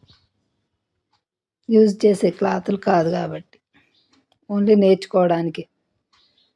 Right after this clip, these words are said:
తర్వాత దాన్ని నీట్‌గా సర్దుకొని ఇలా మొత్తం కుట్లు వేసుకోవాలన్నమాట కదలకుండా.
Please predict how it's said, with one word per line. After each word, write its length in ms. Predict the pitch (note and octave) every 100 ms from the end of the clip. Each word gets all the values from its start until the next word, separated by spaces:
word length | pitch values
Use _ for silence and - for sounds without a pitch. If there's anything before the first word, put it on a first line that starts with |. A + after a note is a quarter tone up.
| _ _ _ - _ _ _ _ _ _ _ _ _ _ _ _ _ A3
తర్వాత 280 | G3 G3+ G3+ G#3+
దాన్ని 200 | F#3+ F#3+ F#3+
నీట్‌గా 340 | F#3 F#3+ G3 G3
సర్దుకొని 540 | F3 F3+ - F#3+ B3 C4+ F#3
ఇలా 160 | F#3+ G#3 F#3
మొత్తం 260 | F#3 G3+ B3 B3 _ - - - -
కుట్లు 260 | F#3+ - G3
వేసుకోవాలన్నమాట 880 | F3+ - F3 E3+ E3+ F3+ F3+ F3 F3+
కదలకుండా. 540 | F3 E3 D#3+ E3 D#3+